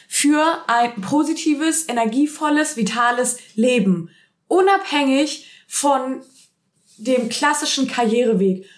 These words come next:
unabhängig von dem, was die Gesellschaft dir auferlegt, was du nach deinem Abi oder nach deinem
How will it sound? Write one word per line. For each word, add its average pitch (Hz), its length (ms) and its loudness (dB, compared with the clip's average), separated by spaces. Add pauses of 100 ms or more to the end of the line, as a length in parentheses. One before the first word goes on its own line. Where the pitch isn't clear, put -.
(200)
unabhängig 311 560 0
von 226 160 -2
dem, 240 160 0
was 208 140 0
die 220 100 -2
Gesellschaft 269 600 0
dir 220 440 0 (100)
auferlegt, 226 880 0 (280)
was 233 240 0
du 233 120 -8
nach 233 360 2
deinem 226 280 0
Abi 226 320 0
oder 220 300 0
nach 226 400 2
deinem 226 500 -2